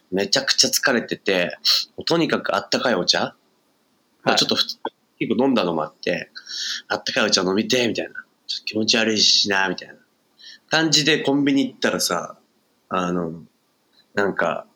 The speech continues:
Speaker 1: お茶のゾーン、あったかいお茶のゾーンのとこってさ、狭いじゃん。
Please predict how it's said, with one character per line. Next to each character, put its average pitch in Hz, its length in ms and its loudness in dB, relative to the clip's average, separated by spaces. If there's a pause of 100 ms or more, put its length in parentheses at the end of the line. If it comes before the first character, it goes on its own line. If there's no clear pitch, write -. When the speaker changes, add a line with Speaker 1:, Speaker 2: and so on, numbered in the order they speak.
(400)
Speaker 1:
お 127 100 0
茶 190 160 4
の 185 140 4
ゾ 156 140 2
ー 104 240 2
ン、 - 100 -20
あ 117 100 0
っ - 120 -16
た 180 120 0
か 180 80 2
い - 20 4
お 113 140 2
茶 131 120 4
の 120 120 4
ゾ 117 240 2
ー - 20 2
ン 82 120 0
の 78 100 0
と 87 120 -4
こ 85 100 -2
っ - 80 -8
て 110 100 -8
さ、 - 100 -2
狭 135 300 2
い 131 100 4
じ - 100 2
ゃ - 60 -8
ん。 - 60 -12